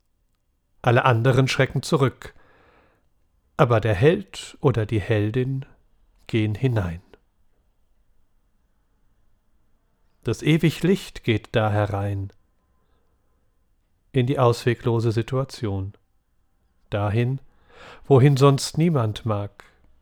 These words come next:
in einen Stall, in ein Menschenleben.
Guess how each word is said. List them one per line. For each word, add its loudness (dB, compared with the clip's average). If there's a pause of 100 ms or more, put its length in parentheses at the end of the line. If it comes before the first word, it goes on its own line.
(640)
in 0
einen -2
Stall, -6 (1300)
in -4
ein -2
Menschenleben. -4